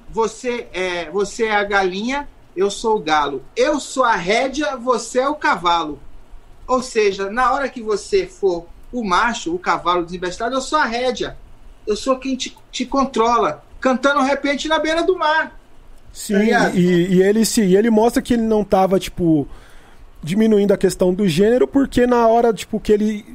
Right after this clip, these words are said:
Speaker 2: inverte a situação, ele se põe no gênero contrário, né?
Speaker 1: Exatamente, exatamente, sabe? A busca, a busca de gente simples, de gente que trabalha contando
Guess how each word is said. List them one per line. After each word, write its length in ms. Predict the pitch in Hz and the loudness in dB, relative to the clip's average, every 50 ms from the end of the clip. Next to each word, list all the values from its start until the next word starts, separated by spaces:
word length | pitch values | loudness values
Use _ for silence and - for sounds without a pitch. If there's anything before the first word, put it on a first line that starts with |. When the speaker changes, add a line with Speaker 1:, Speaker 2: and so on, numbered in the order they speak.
| - - - | -20 -14 -6
Speaker 2:
inverte 480 | - 190 185 151 147 180 185 190 185 208 | -4 -2 0 2 4 4 4 4 2 0
a 20 | 185 | -2
situação, 460 | - - 220 202 - - 220 247 254 | 0 0 0 0 2 2 2 2 4
ele 140 | 254 254 247 | 2 2 0
se 200 | - - 277 - | 2 0 0 2
põe 280 | - 254 226 233 269 | 2 2 4 4 4
no 120 | 277 294 226 | 4 2 2
gênero 380 | 185 233 233 240 254 254 262 - | 4 4 2 2 2 0 -2 -2
contrário, 520 | - 302 311 294 - 226 233 233 202 170 | -4 -6 -4 -2 -2 -2 0 0 -2 -2
né? 140 | 165 175 175 - - - - - - _ _ _ - - | -4 -6 -8 -12 -16 -20 -20 -20 -20 _ _ _ -4 -2
Speaker 1:
Exatamente, 960 | 392 415 311 359 - - 427 403 359 330 349 381 403 392 - - 220 - - - - - - - - - | 0 2 2 0 0 0 -2 -2 -2 -2 -4 -4 -4 -6 -6 -8 -10 -10 -10 -14 -20 -20 -20 -20 -16 -8
exatamente, 680 | 302 - 302 302 330 330 320 302 302 330 320 - 240 | -4 -2 -2 0 -2 -2 -4 -6 -8 -8 -10 -10 -10
sabe? 260 | - 269 262 240 214 233 220 | -6 -4 -4 -4 -4 -4 -4
A 100 | 247 226 | -4 -4
busca, 640 | 185 190 254 302 349 339 - - - 160 123 - - _ - - - - - - - - - - | -4 -2 0 0 0 0 -2 -6 -8 -8 -8 -8 -12 _ -20 -20 -20 -20 -20 -20 -20 -12 -4 -2
a 80 | 277 | -2
busca 360 | 254 208 254 302 294 - 311 269 | -2 -2 -4 -6 -6 -6 -8 -6
de 120 | 247 277 247 | -6 -6 -4
gente 300 | 240 277 277 277 302 277 | -4 -4 -6 -6 -8 -8
simples, 600 | - - - 226 247 285 277 247 - 202 190 180 | -8 -4 -2 -2 -2 -2 -2 -4 -4 -6 -4 -2
de 80 | 196 | -2
gente 260 | 190 226 247 233 - | -2 -2 -2 -4 -6
que 80 | - 262 | -8 -6
trabalha 500 | 254 - 247 233 220 196 214 233 247 233 | -2 0 0 0 2 2 0 0 0 0
contando 640 | 233 - 240 226 233 240 240 240 233 233 220 196 | -2 -2 -2 -2 0 0 0 0 2 0 0 -2